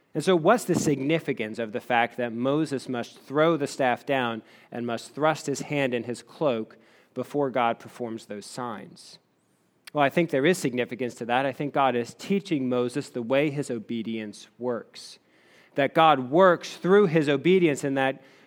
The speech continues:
Moses' obedience to God's word will be effective, that as he throws the staff down, as he obeys,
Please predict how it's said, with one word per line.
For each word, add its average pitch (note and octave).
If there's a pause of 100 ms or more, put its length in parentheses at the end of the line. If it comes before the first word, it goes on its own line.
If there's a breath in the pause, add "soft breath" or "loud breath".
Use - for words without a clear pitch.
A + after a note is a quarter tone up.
(100)
Moses' E3+
obedience F3+
to D#3+
God's C#3+
word E3+ (260 loud breath)
will G3
be E3
effective, D#3 (460 soft breath)
that C#3+
as F3+
he F#3
throws G3
the F3
staff D#3+
down, D#3+
as F3
he F#3
obeys, D#3+